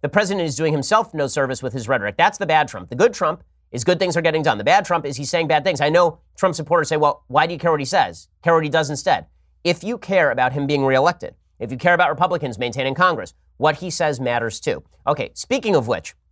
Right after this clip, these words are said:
let's talk about some actual bad Trump yesterday. So there's a big news story yesterday where a woman named Caitlin Collins, who works for C N N, she formerly worked for the Daily Caller, she was essentially barred from the White House.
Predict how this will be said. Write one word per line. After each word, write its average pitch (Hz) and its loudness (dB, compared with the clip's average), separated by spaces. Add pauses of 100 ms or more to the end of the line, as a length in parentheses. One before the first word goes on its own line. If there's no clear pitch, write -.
(640)
let's 147 0
talk 143 4
about 120 0 (180)
some 160 -4
actual 151 0
bad 123 0
Trump 120 -4
yesterday. 123 -4
So 101 -6
there's 139 -2
a 143 -2
big 190 2
news 165 0
story 139 0
yesterday 123 -2 (240)
where 123 2
a 139 2
woman 185 2
named 147 0
Caitlin 151 -2
Collins, 127 2
who 123 -10
works 127 -2
for 127 -10
C 143 -6
N 147 2
N, 175 2
she 135 -8
formerly 139 -2
worked 120 -4
for 120 -12
the 113 -6
Daily 110 -2
Caller, 156 2 (240)
she 175 -4
was 139 2 (120)
essentially 196 0
barred 143 2
from 165 0
the 139 0
White 139 2
House. 107 -4